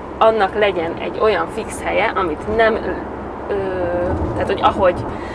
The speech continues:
lemegyek mondjuk a lejtőn ott nálunk, vagy ahogy vezetek, vagy ahogy kanyarodok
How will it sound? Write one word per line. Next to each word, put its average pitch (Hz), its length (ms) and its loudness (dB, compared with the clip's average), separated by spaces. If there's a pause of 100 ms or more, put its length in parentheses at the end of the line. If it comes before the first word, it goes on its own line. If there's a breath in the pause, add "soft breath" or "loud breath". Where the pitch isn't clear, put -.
(1040 loud breath)
lemegyek 247 420 6
mondjuk 240 320 6
a 220 60 8
lejtőn 208 560 8
ott 240 160 2
nálunk, 247 540 4
vagy 185 180 2
ahogy 185 240 2 (100)
vezetek, 214 520 2
vagy 202 140 2
ahogy 180 220 0
kanyarodok 190 760 0